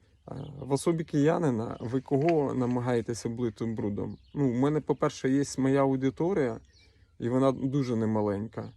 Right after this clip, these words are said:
І ви ж не тільки киянина, ви ображаєте моїх підписників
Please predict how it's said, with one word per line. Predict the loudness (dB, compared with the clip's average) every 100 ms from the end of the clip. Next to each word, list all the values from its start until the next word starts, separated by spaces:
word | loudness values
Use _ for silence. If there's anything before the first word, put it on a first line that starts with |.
| _ _ -10
І | -4 -2 0
ви | 0 0
ж | -2 0 0
не | 2
тільки | 0 -4 -2
киянина, | 0 0 0 -2 -4 -2
ви | 0 2
ображаєте | 2 0 2 2 2 2
моїх | 2 0 -2
підписників | -6 -2 -4 -2 -6 -6 -10